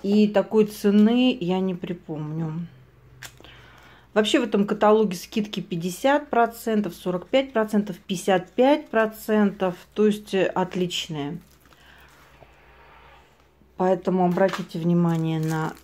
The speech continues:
действующий каталог. Ссылочку, э, на весь каталог онлайн я обязательно прикреплю к этому видео.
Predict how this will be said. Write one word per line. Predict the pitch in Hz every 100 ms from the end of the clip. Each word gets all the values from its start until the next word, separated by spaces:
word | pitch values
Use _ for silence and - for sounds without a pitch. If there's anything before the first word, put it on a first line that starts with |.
| - -
действующий | 165 170 - 151 160 - 170
каталог. | 175 170 175 180 202 277 285 -
Ссылочку, | 208 - 214 214 202 196 - - 180 175 170 -
э, | 170 165 160
на | 170 185
весь | 180 180
каталог | - 175 170 165 165 170
онлайн | 170 170 160 151
я | 160
обязательно | 147 170 160 160 160
прикреплю | 175 175 175 175 170
к |
этому | 170 165 165 160
видео. | 175 160 170 208 269